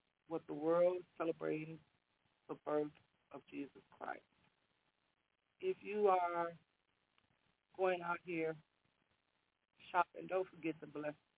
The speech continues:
your church. Mm.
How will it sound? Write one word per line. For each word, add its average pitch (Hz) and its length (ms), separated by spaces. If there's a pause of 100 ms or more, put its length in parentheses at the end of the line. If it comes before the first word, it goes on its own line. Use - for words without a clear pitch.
(960)
your 160 120 (160)
church. 147 180 (1200)
Mm. 160 260